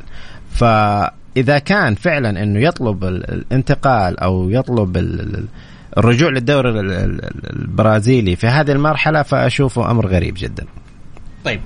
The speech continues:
Speaker 2: مين من اللاعبين اللي ممكن يمشوا من الهلال؟ بيريرا، إيش رأيك فيه؟
Speaker 1: بيريرا لاعب مطلوب ولاعب صغير في السن، أعتقد ما أكمل عام الخمسة وعشرين، فعليه طلبات، وأتوقع إنه في،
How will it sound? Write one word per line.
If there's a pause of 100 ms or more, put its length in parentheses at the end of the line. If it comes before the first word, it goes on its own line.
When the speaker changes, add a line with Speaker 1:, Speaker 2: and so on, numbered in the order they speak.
(120)
Speaker 2:
مين
من
اللاعبين
اللي
ممكن
يمشوا
من
الهلال؟
بيريرا،
إيش
رأيك
فيه؟ (2000)
Speaker 1:
بيريرا (220)
لاعب (240)
مطلوب
ولاعب
صغير
في
السن، (100)
أعتقد
ما
أكمل
عام
الخمسة
وعشرين، (100)
فعليه
طلبات،
وأتوقع
إنه (180)
في،